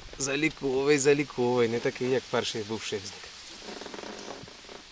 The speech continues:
Давно покльовок не було, я вже кажу, де він дівся, що воно так зразу клюнуло і перестало. І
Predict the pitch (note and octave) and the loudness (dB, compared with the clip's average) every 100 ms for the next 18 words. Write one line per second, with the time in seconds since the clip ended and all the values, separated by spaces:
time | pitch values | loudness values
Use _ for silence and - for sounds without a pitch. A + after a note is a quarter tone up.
0 | - - - - A#2 C#3 D3+ C#3 C3+ D3 | -18 -16 -12 -10 2 4 6 6 4 4
1 | C#3 C3 A#2+ A2+ A2+ A2 A2 A#2 B2+ A#2+ | 2 2 2 -2 -4 -2 0 2 2 0
2 | A#2 A#2 A#2+ - - - - - B2 C#3+ | -2 -2 -2 -8 -14 -16 -16 0 8 8
3 | B2+ A#2 C3 A#2+ A2 - C3+ A#2+ A2+ A#2 | 8 0 -4 -2 -4 2 2 2 0 -2
4 | A2 A#2+ A2 - C3 A#2 G#2 F#2+ G#2+ G#2 | 0 0 0 -4 -4 -4 -6 -6 -4 -4
5 | - G2+ G2+ | -4 -4 -4